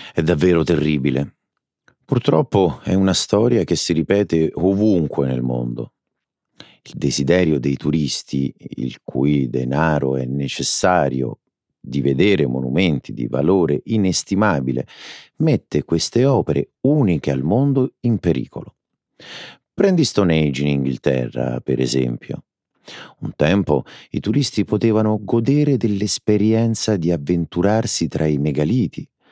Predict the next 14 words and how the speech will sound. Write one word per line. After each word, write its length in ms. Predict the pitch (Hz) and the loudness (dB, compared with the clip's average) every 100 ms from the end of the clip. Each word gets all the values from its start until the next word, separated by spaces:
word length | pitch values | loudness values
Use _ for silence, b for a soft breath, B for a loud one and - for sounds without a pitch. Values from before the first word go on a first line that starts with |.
| B B B | B B B
Poi, 500 | - 135 71 92 120 - | 0 4 4 2 -2 -8
però, 500 | _ 78 76 65 76 110 _ B B B | _ 2 4 2 -2 -8 _ B B B
alcuni 280 | B - 180 | B 0 2
sconsiderati 1200 | 143 - 131 117 - 120 117 101 67 65 - 104 | 2 0 0 2 0 2 4 4 2 -2 0 0
hanno 300 | - 117 120 | 0 0 0
cominciato 640 | 120 117 123 - 147 117 - | 0 0 0 0 0 0 0
a 100 | 104 | 0
imbrattare 800 | 107 107 107 110 - 120 127 131 | 2 2 0 -2 0 2 2 2
le 160 | 113 | 0
pietre 460 | - 110 127 - 117 | 2 2 2 0 0
con 200 | 104 101 | 0 2
dei 140 | 101 | 2
graffiti. 640 | 92 95 - 76 64 - - _ _ _ _ B B B B B | 2 0 0 -4 -4 -4 -10 _ _ _ _ B B B B B
Ora 360 | 98 104 92 | 4 4 4